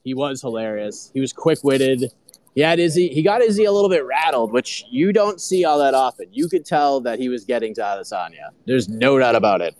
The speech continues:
And as far as where Izzy goes if, with the win,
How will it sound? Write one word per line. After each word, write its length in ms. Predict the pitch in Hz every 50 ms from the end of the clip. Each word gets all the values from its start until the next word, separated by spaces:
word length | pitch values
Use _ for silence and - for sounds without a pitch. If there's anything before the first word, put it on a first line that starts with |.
| _ _ _ _ _ _ _
And 120 | - 131 143
as 100 | 135 -
far 200 | 170 165 165 165
as 100 | 160 156
where 140 | 156 151
Izzy 420 | 147 147 147 127 147 143 135 127 110 -
goes 280 | - 143 143 143 139 117
if, 100 | 139 113 - _ -
with 300 | 131 131 135 151 156 -
the 60 | 131
win, 200 | 131 156 147 -